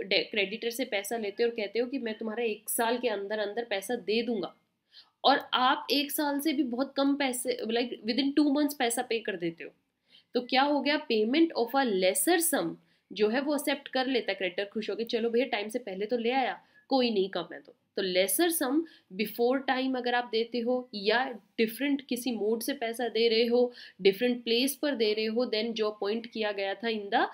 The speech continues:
original contract में जो बात हुई थी, that will also be a good satisfaction। इसमें भी जो दूसरी पार्टी है वो सेटिस्फाई हो जाती है कम पैसे में, कंसीडरेशन को मान लेती है।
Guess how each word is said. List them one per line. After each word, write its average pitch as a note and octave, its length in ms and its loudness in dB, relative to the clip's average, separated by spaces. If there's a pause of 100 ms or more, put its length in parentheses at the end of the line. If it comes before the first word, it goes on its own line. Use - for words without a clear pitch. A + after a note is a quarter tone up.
(420)
original G#3+ 480 0 (200)
contract G#3 600 2
में C4+ 100 -2
जो A3+ 140 0
बात F#3 320 -4
हुई F#3+ 160 -6
थी, D4 320 0 (400)
that C4+ 220 2
will G3 280 -4 (100)
also F#3+ 380 -2
be F#3 220 0
a D4 60 2
good G3 300 2
satisfaction। - 800 -6 (120)
इसमें B3 340 -2
भी C4 120 2
जो A#3 320 0
दूसरी G3 340 -6
पार्टी F#3 300 -4
है C4 40 -4
वो B3+ 60 -6
सेटिस्फाई F#3 560 -6
हो F3 60 -4
जाती F3+ 280 -6
है D#4+ 120 -4 (180)
कम A3+ 160 -2
पैसे F3+ 340 -8
में, D#4+ 180 -2
कंसीडरेशन G3 640 -6
को C#4 120 -4
मान F3 280 -2
लेती - 300 -12
है। - 100 -14